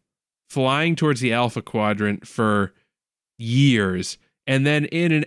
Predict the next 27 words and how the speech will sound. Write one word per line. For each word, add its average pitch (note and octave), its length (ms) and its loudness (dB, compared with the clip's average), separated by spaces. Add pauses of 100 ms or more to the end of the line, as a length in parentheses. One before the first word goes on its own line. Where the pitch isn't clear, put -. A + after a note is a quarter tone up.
afternoon, D3 1300 0 (760)
using C#3 420 0
the, A#2 280 0
using B2+ 360 0
the A#2 80 -2
fucking A2+ 640 -2
transwarp, A2 760 -2
you A2 80 2
can A#2 160 -2
go A2+ 220 -2
all C4 360 0
the D4+ 100 0
way C4+ 120 2
back, F3+ 320 0
like, C3 220 -2
two C#4 220 -2
years A#3+ 440 0
back C3 680 -6 (500)
to - 120 -2
the C3+ 100 0
Borg D#3+ 440 0 (220)
town, G#2+ 520 -2 (460)
and C#3+ 140 0
then G3 120 2
fast G#3 460 -2
forward D#3 640 2 (600)
another D#3+ 720 0